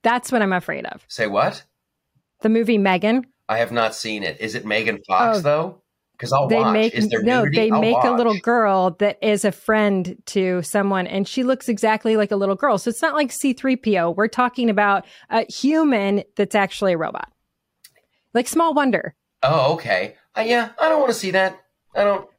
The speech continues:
Speaker 1: But this is a Small Wonder that turns on everybody and kills them.
Speaker 2: Right? Like,
Speaker 1: Yeah, I
Speaker 2: it's like
Speaker 1: mean,
Speaker 2: the next
Speaker 1: and
Speaker 2: version
Speaker 1: children
Speaker 2: of Chucky.
Speaker 1: Uh, ex-, exactly.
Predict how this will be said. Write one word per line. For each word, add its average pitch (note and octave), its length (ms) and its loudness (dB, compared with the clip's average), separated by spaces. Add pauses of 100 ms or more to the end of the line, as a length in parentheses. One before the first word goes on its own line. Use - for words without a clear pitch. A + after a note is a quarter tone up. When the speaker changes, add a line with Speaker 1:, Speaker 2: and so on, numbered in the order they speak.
Speaker 1:
But A#3+ 160 -2
this D4+ 240 0
is D4 300 -2
a A#3 120 2
Small G#3+ 340 0
Wonder G3+ 280 0
that F3+ 160 -2
turns F#3 280 -4
on F3+ 120 -2
everybody E3+ 320 -4
and E3 100 -10
kills - 240 -12
them. D3+ 100 -4
Speaker 2:
Right? D#4 320 0 (920)
Like, D#3 140 2
Speaker 1:
Yeah, D#4 220 2
I A#3+ 180 2
Speaker 2:
it's - 200 0
like D#3+ 100 2
Speaker 1:
mean, C#4 80 2
Speaker 2:
the C#4+ 60 2
next - 260 2
Speaker 1:
and B2 80 -6
Speaker 2:
version C#3+ 160 2
Speaker 1:
children E4 360 2
Speaker 2:
of E4 40 -2
Chucky. E3+ 460 -6 (960)
Speaker 1:
Uh, A3+ 220 0
ex-, C4 300 -2
exactly. A#3+ 1000 -2